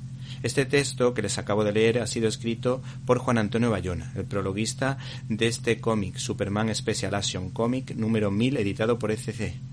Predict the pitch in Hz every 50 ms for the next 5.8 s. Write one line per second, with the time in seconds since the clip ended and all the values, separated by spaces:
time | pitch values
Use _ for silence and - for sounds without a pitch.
0 | - - - - - - - - - - - 135 127 - 139 123 127 131 127 135
1 | 139 139 143 143 - - - 131 - 117 104 104 98 - 123 120 120 131 120 120
2 | 117 107 113 104 104 110 123 123 120 113 104 98 107 113 120 117 98 - - -
3 | 87 80 - - - - - - - - - - 101 92 92 90 92 104 101 101
4 | 101 98 95 110 120 123 123 123 135 139 - - - - - - 95 95 - -
5 | 110 104 104 104 101 101 104 104 - - - 101 101 95 -